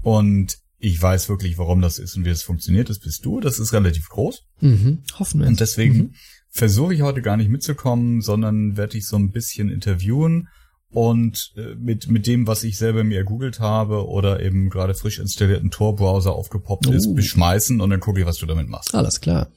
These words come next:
Speaker 2: Los geht's.
Speaker 1: Hervorragend. Wie, wie steigen wir denn jetzt ein in die Niederungen des Internet?
Speaker 2: Vielleicht steigen wir ein bisschen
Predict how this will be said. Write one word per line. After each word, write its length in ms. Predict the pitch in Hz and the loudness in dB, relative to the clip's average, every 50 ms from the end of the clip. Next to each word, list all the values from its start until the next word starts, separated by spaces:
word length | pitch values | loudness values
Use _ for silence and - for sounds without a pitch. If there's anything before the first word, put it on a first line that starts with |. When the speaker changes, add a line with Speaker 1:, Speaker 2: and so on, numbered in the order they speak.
| _ _ _ _ _ _ - | _ _ _ _ _ _ 0
Speaker 2:
Los 200 | 143 143 151 - | 0 0 0 0
geht's. 220 | - 175 175 143 | 0 -2 0 2
Speaker 1:
Hervorragend. 640 | - 98 92 - - 90 76 71 71 82 82 80 - _ _ _ _ _ _ _ _ _ _ _ _ _ _ _ _ _ _ | 2 0 0 0 -2 -2 -2 -2 -2 -4 -4 -8 -10 _ _ _ _ _ _ _ _ _ _ _ _ _ _ _ _ _ _
Wie, 380 | - 123 113 156 156 165 160 151 | -16 -14 -12 -12 -10 -6 -2 0
wie 80 | 156 | 0
steigen 380 | 147 - - 151 151 151 143 135 | 2 2 2 2 2 2 2 2
wir 80 | 123 113 | 0 0
denn 180 | 107 107 101 | 0 0 2
jetzt 260 | 98 98 90 - - | 0 0 -2 -4 -6
ein 240 | 90 87 85 82 85 | -4 -2 0 0 0
in 140 | 85 87 87 | 0 2 2
die 100 | 87 87 | 4 4
Niederungen 540 | 90 92 101 107 104 98 85 82 82 80 80 | 4 2 2 2 2 2 2 2 2 2 0
des 160 | 76 71 - | -2 -4 -6
Internet? 420 | - 78 80 67 - - - - _ _ _ _ _ _ _ _ _ _ _ _ _ _ _ _ | -10 -12 -12 -12 -12 -14 -16 -16 _ _ _ _ _ _ _ _ _ _ _ _ _ _ _ _
Speaker 2:
Vielleicht 280 | - - 175 180 180 - | -2 0 0 0 0 -2
steigen 300 | - - 185 190 190 190 | -2 -2 -2 -2 0 0
wir 60 | 190 | 0
ein 100 | 180 165 | 0 -2
bisschen 680 | 170 160 - - 160 156 156 156 151 147 143 - - | -2 -4 -4 -4 -4 -2 -2 -2 -2 -2 -4 -6 -10